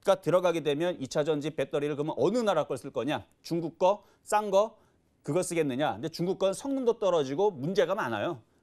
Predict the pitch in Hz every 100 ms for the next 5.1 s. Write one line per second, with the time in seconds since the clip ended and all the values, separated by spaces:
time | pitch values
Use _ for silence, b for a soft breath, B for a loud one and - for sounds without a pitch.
0 | _ - - - 143 120 104 127 165 -
1 | 196 180 254 269 226 240 254 233 143 110
2 | 131 - 139 190 190 175 160 156 143 233
3 | 214 151 147 147 127 117 202 185 165 151
4 | 123 196 175 135 139 131 131 127 - 202
5 | 101